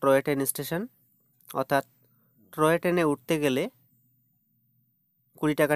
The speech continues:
টিকিট। তাই আপনারাও টয় ট্রেনে উঠতে পারেন এই পার্কে এসে। আর চারিদিকের দৃশ্যগুলো দেখেন কত সুন্দর। এই যে বাচ্চাগুলো খেলছে, দারুণ সুন্দর দৃশ্য,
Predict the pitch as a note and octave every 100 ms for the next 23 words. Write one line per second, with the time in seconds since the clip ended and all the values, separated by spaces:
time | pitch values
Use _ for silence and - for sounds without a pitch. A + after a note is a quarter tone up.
0 | C#3+ C3+ A2+ - _ - _ _ _ _
1 | _ _ _ - C#3 D#3+ D#3 D#3 D#3+ F3+
2 | - _ _ _ _ _ _ _ _ _
3 | _ _ _ _ _ _ _ _ _ _
4 | - _ - C#3 D3+ D3+ D3+ D3+ C3+ D3+
5 | C#3 C#3 D3+ G3 _ C#3 B2+ B2 C3+ B2+
6 | - E3+ _ _ _ _ _ _ - -
7 | _ _ _ _ _ C#3 D3 C#3 D3 D3+
8 | C#3+ C#3 C3+ D3 D3 C#3 C#3 D3+ G3+ _
9 | _ _ - D3 D3+ - C#3 C3+ D#3+ _
10 | _ _ _ _ _ _ _ _ _ _
11 | - C#3+ C3+ C3 C#3+ C#3 C#3 D3 B2+ D#3
12 | G3 _ _ _ _ _ _ _ _ _
13 | C#3+ C3+ D3+ D#3 - D3 C#3+ C3 B2+ B2+